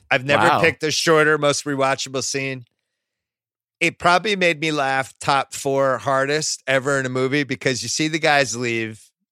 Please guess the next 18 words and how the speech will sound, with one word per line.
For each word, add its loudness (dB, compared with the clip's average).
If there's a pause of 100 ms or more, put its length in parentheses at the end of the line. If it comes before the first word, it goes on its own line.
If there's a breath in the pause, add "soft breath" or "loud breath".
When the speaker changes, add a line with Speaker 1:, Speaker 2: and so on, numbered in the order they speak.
Speaker 1:
They 0
<laughs> -6
drive -2
off 0
with -4
the -8
car, 0
the -10
two -6
guys. -4
They're -4
perfect. -6 (680 loud breath)
And 4
then 2
ten 2
minutes -2
<laughs> -20
pass, 0